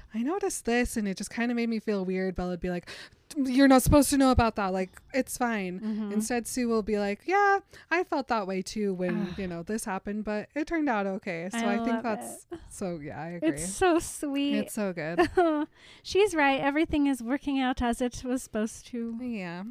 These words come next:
Speaker 1: Uh, so then Bella talks about Leah and how Leah is not comfortable being there at all.
Speaker 2: <laughs>
Speaker 1: Um, she hated the fact that any of this is happening, of course.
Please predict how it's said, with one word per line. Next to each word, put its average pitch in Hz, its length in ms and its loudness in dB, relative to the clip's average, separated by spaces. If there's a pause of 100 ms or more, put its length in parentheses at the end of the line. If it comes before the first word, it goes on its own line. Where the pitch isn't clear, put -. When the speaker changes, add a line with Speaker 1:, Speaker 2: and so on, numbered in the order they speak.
(1040)
Speaker 1:
Uh, 208 560 -2 (200)
so - 280 0
then 233 580 0 (240)
Bella 214 260 -2
talks 208 360 -8
about 175 340 -4
Leah 220 640 0
and 196 180 -2
how 185 380 -2
Leah 269 600 0
is 180 540 -6
not 190 380 -8
comfortable 190 600 -2
being 170 300 -6
there 156 300 -4
at 226 240 0
all. 156 500 -4
Speaker 2:
<laughs> 262 40 -8 (340)
Speaker 1:
Um, 185 300 -4
she 190 720 0 (260)
hated 240 580 2
the 226 80 -4
fact 196 440 -6
that 190 180 -4
any 214 180 6
of 202 120 4
this 220 180 2
is 220 120 0
happening, 185 500 -2
of - 160 -8
course. 175 560 -4